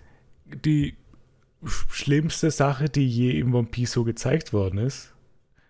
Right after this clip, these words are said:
Und ich verstehe aber auch nicht, wieso das drinnen ist, wenn dann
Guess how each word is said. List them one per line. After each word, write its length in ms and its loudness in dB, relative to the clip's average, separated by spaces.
Und 260 0
ich 160 -2
verstehe 540 0
aber 180 0
auch 280 -2
nicht, 340 -4
wieso 420 0
das 260 0
drinnen 340 0
ist, 280 -4
wenn 140 2
dann 240 -2